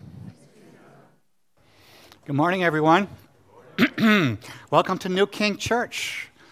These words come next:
So glad you're here today. My name is Eric. I'm one of the pastors here, and if I haven't met you, please say hello on the way out. I'd love to meet you.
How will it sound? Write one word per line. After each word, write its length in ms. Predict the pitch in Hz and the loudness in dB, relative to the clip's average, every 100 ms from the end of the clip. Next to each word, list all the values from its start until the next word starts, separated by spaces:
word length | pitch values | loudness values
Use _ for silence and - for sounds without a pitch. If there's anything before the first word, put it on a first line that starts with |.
| - - - | -20 -20 -16
So 240 | - 151 | 0 0
glad 320 | 143 170 165 | 4 4 4
you're 100 | 165 | 0
here 240 | 135 175 175 | -4 -2 -4
today. 520 | - 165 160 196 - - - - - - - _ _ - - - - - - - - - _ _ _ | -6 0 2 2 0 -10 -18 -18 -20 -20 -20 _ _ -18 -18 -20 -20 -20 -20 -20 -20 -20 _ _ _
My 160 | 143 143 | -4 0
name 220 | 147 147 | 2 2
is 100 | 135 | 0
Eric. 380 | 147 143 160 160 | 2 4 4 4
I'm 120 | 151 | 0
one 120 | 139 135 | 2 0
of 60 | |
the 80 | 123 | -4
pastors 540 | - 175 190 202 - | 2 2 4 0 -2
here, 360 | 202 190 196 196 160 | 0 4 4 2 0
and 160 | 151 | -2
if 120 | 135 | -2
I 60 | 143 | -4
haven't 320 | 131 143 143 | -2 -2 0
met 200 | 139 139 | 0 0
you, 160 | 139 131 | -2 -6
please 280 | - 135 131 | -4 -4 -4
say 220 | 165 135 | -4 -2
hello 320 | 135 135 131 | -2 0 0
on 160 | 127 123 | 0 -2
the 80 | |
way 240 | 120 113 113 | -4 -4 -4
out. 200 | 110 110 | -4 -6
I'd 100 | 110 | -8
love 200 | 107 104 | -10 -10
to 100 | 110 | -12
meet 240 | 107 107 | -10 -12
you. 200 | 110 98 | -12 -14